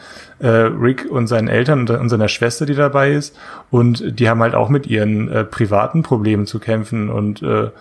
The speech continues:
Jerry, der Vater von, von Morty, der ist ein-, einfach auch so ein, so ein Loser, der dann,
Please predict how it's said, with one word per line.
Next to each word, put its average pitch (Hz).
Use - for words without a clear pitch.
Jerry, 131
der 113
Vater 117
von, 135
von 123
Morty, 123
der 120
ist 113
ein-, 127
einfach 123
auch 117
so 143
ein, 123
so 117
ein 110
Loser, 151
der 127
dann, 123